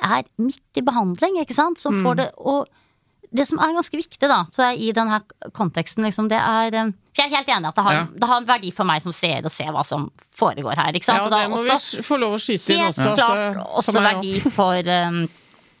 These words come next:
Speaker 1: eh, for mange av, av de som var med, og,
Speaker 3: Mm.
Speaker 1: og få, få vist frem, liksom, hva,
Speaker 2: Mm.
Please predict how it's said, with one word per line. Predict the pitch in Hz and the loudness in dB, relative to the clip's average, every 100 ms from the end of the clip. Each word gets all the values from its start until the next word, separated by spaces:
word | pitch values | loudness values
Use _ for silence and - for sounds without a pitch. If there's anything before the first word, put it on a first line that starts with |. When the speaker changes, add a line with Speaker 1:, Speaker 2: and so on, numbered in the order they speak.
| _ - 190 - | _ -16 -8 0
Speaker 1:
eh, | 202 190 | 2 2
for | 190 208 | 0 0
mange | 196 175 | 2 2
av, | - - 165 156 156 160 - - | 0 2 2 0 -4 -8 -10 -4
av | - 190 | -2 0
de | 156 | 0
som | 190 | 0
var | 180 | 0
med, | 208 285 415 - | 2 0 0 -2
og, | 320 311 | 0 0
Speaker 3:
Mm. | |
Speaker 1:
og | - | 0
få, | 285 226 | -2 0
få | 294 | -2
vist | 262 - - - | -2 -2 -4 -4
frem, | 143 151 | -2 0
liksom, | 190 190 165 165 | 0 0 -2 0
hva, | 160 160 160 | 0 0 -4
Speaker 2:
Mm. | - 208 160 160 | -2 -2 -2 -6